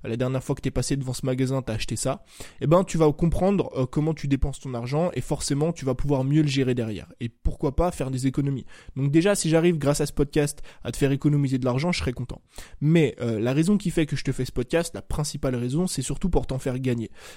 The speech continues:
Parce que avec les, les choses que je vais t'apprendre aujourd'hui, euh, tu vas vraiment pouvoir augmenter tes ventes. Je, je peux pas te le garantir à cent pour cent, tu vois, parce que ça dépend comment t'appliques la chose.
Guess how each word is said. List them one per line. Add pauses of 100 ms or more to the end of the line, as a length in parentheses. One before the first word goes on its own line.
Parce
que (200)
avec
les,
les
choses
que
je
vais
t'apprendre
aujourd'hui, (360)
euh, (140)
tu
vas
vraiment
pouvoir (320)
augmenter
tes
ventes. (340)
Je,
je
peux
pas
te
le
garantir
à
cent
pour
cent,
tu
vois,
parce
que
ça
dépend
comment
t'appliques
la
chose.